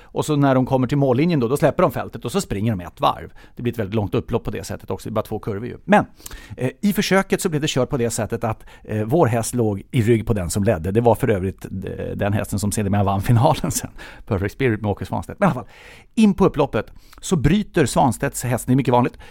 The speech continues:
den bryter ut ett spår och då får vår häst fritt.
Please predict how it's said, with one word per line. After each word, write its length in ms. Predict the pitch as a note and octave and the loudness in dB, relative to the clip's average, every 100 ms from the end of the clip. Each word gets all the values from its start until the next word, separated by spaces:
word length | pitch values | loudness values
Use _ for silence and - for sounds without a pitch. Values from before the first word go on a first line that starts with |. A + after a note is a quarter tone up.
| - | -4
den 120 | A#2+ | 0
bryter 240 | B2 D#3+ F3+ | 2 4 2
ut 240 | G#3 G3+ - | 2 0 -2
ett 160 | G2+ | -8
spår 300 | - - F2+ - - | -6 -4 -4 -6 -4
och 100 | F#2+ | -4
då 80 | |
får 260 | F#2 - G#2 | -4 -2 -2
vår 260 | F2 A2+ B2+ | 0 0 -2
häst 340 | - F#2+ - | -4 -8 -4
fritt. 420 | - A3+ - - | 2 2 0 -8